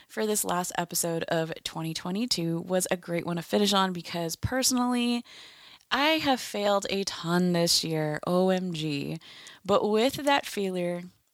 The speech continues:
it's actually made me reflect on all of my wins. And that's what I wanna do for you too. I'm,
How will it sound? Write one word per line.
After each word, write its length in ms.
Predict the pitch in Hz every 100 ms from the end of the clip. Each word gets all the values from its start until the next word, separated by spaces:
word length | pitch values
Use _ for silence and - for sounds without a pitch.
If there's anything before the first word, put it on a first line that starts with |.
| -
it's 160 | 208 214
actually 300 | 294 370 415
made 180 | 320 262
me 140 | 247
reflect 680 | 240 214 - 185 175 - - -
on 160 | - 165 -
all 200 | 147 147
of 100 | 147
my 180 | 147
wins. 640 | 143 170 240 - 87 - - - _ _ _ _ -
And 500 | 185 175 165 165 170
that's 200 | 185 214
what 80 | 311
I 60 | 320
wanna 160 | 302
do 160 | 262 254
for 160 | 247
you 180 | 233 220
too. 260 | 208 262 247
I'm, 200 | 165